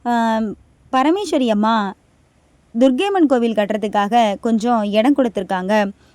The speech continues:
அப்படின்னு சொல்றாங்க. "சரி, இடம் கொடுத்தா அந்த இடத்துல நீங்க கோவிலை கட்ட ஆரம்பிக்க வேண்டியது தானே? அதுக்கும் நீங்க என்னைய பார்க்க வந்திருக்கிறதுக்கும் என்ன சம்மந்தம்?" அப்படின்னு சொல்லி கேக்குறாங்க. "சம்மந்தம் இருக்குமா, அதனால தான் வந்திருக்கோம்" அப்படின்னு சொல்றாங்க. "என்ன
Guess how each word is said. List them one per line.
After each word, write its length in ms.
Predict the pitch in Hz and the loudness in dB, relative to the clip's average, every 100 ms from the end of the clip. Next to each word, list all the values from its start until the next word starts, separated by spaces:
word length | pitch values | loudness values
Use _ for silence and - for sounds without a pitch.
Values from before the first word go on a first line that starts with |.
| _ | _
அப்படின்னு 300 | 226 226 226 277 | -2 2 0 0
சொல்றாங்க. 480 | 233 196 180 185 247 - _ _ _ | -2 -4 -4 -2 -2 -2 _ _ _
"சரி, 440 | - 302 247 233 311 _ _ - | -6 -2 -2 -2 -6 _ _ -2
இடம் 300 | 240 294 359 | 2 4 4
கொடுத்தா 480 | 302 214 277 233 - | 2 4 2 2 -2
அந்த 180 | - 247 262 | -4 0 0
இடத்துல 280 | 269 320 | 0 2
நீங்க 240 | 311 254 262 254 | 4 4 0 0
கோவிலை 300 | 269 285 285 | 2 2 2
கட்ட 440 | 226 202 247 220 - | 0 0 0 0 -4
ஆரம்பிக்க 480 | 240 294 320 285 | -2 2 4 2
வேண்டியது 360 | 247 240 226 202 | 0 0 -2 -4
தானே? 420 | 190 185 226 214 - _ _ - 233 | -4 -4 -4 -4 -6 _ _ -4 2
அதுக்கும் 440 | 262 262 233 277 - | 2 2 2 2 4
நீங்க 240 | 277 285 | 6 6
என்னைய 280 | 269 262 254 | 6 2 2
பார்க்க 400 | 269 294 392 285 | 2 0 2 2
வந்திருக்கிறதுக்கும் 640 | 262 247 208 208 240 214 208 | 2 0 -2 -2 0 0 -2
என்ன 580 | 214 233 269 254 208 | -2 2 2 0 -2
சம்மந்தம்?" 580 | 196 214 220 208 208 196 - | -4 -4 -2 0 0 0 -4
அப்படின்னு 320 | 220 208 247 | -4 0 0
சொல்லி 260 | 247 220 220 | -2 -4 -4
கேக்குறாங்க. 460 | 214 214 196 185 190 285 _ _ _ - | -6 -6 -6 -4 -4 -4 _ _ _ -8
"சம்மந்தம் 480 | - 269 330 330 | 0 4 6 6
இருக்குமா, 580 | 254 254 226 214 208 190 - | 4 2 0 -2 -2 -4 -4
அதனால 320 | 233 233 220 | -2 0 0
தான் 140 | 269 | 0
வந்திருக்கோம்" 420 | 226 214 202 208 | 0 -2 -2 -2
அப்படின்னு 240 | 202 190 220 | -2 -4 -6
சொல்றாங்க. 360 | 220 190 185 170 214 330 _ _ _ | -6 -8 -8 -6 -6 -6 _ _ _
"என்ன 260 | 240 247 | -2 2